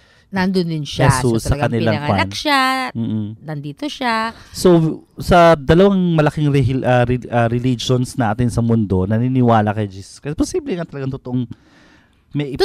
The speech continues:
Speaker 2: ipinanganak.
Speaker 1: naman si Jesus
Speaker 2: Ah.
Speaker 1: Christ na pinanganak siya kasi may, ano naman, may record sila. Kasi written na ano lang naman yun, di ba?
Speaker 2: Mm-mm.
Speaker 1: Pero syempre yung December twenty-five, hindi pa naman ata yun ang kalendaryo nun.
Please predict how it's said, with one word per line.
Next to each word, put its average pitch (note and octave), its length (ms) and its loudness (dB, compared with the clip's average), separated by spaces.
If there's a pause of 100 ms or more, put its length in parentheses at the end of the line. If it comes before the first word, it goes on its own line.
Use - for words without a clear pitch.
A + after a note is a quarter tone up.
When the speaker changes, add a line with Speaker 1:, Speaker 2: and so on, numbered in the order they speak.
(140)
Speaker 2:
ipinanganak. F#4 160 4
Speaker 1:
naman E4 240 2
si D#4 180 -4
Jesus G3 540 -6
Speaker 2:
Ah. - 80 -20
Speaker 1:
Christ D3 320 -4
na G3+ 80 -8
pinanganak A#3+ 500 -4
siya B2 460 -6
kasi - 240 -10
may, D#3 320 -6
ano D3 240 -8
naman, B2 320 -8
may F3 160 -2
record F3+ 560 -2
sila. B2+ 480 -10 (640)
Kasi C4 240 -6
written B3 400 0
na A3 80 0
ano G#3+ 160 -2
lang G3 80 -4
naman F3 160 -6
yun, F#3+ 140 -8
di D3+ 100 -12
ba? A#2 340 -10
Speaker 2:
Mm-mm. G#2 540 -8 (160)
Speaker 1:
Pero D4+ 80 -8
syempre E4+ 340 -6
yung D#4 140 -4
December A#3 400 -4
twenty-five, B2+ 720 -6 (320)
hindi F#3+ 320 -8
pa G3+ 160 -4
naman F#3 240 -4
ata D#3 320 -6
yun D3+ 160 -4
ang D3 80 -10
kalendaryo C3 640 -6
nun. B2+ 320 -10